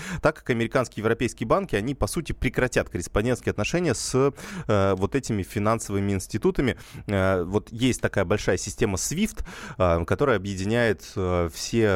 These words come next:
м, крупные, э, международные банки, крупные национальные банки. То есть, если, грубо говоря, мы хотим перебросить, э, деньги со счета, э, в нашем банке в валюте, э, на счет в другом банке, даже российском, то это все равно все идет через систему свифт, потому что это долларовая,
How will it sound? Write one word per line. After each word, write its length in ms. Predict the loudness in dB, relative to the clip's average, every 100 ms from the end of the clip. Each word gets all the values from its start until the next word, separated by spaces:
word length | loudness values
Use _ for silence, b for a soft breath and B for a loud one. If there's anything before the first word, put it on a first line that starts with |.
| 2
м, 500 | 0 -4 -6 -6 -8
крупные, 640 | -4 0 0 0 0 2 2
э, 200 | 2 0
международные 1160 | 0 -2 -2 0 0 2 2 2 0 0 0 -2
банки, 680 | 0 0 0 2 4 4 2
крупные 300 | 0 0 0
национальные 560 | -4 0 0 2 0 2
банки. 340 | 2 0 -2
То 140 | -4 -4
есть, 120 | -2
если, 260 | 0 0 -2
грубо 180 | -2 2
говоря, 160 | 2
мы 120 | 2 0
хотим 240 | -2 -2
перебросить, 460 | -4 -2 0 0 -4 B -10 -2
э, 200 | 2 4
деньги 260 | 4 0 0
со 160 | -2 -2
счета, 360 | 0 0 0 B B -8 0
э, 180 | 2
в 220 | 2 0 2
нашем 420 | 4 2 -2 0
банке 540 | 2 0 -4 -2 0
в 160 | -2 2
валюте, 540 | 2 4 0 0 -6 B B B
э, 220 | -2 2
на 120 | 2 2
счет 220 | 0 -2
в 60 | 0
другом 380 | 2 4 4
банке, 320 | 4 2 0 0
даже 260 | 0 2
российском, 460 | 0 0 -6 -4 0
то 100 | 0
это 140 | 2
все 140 | 0 0
равно 200 | 2 0
все 280 | 0 0
идет 240 | 2 0 0
через 240 | -2 -2
систему 360 | -6 -2 0 0
свифт, 400 | -2 -4 -4 -8
потому 280 | -4 -2 -2
что 140 | -2
это 180 | -4 0
долларовая, 460 | 2 4 2 2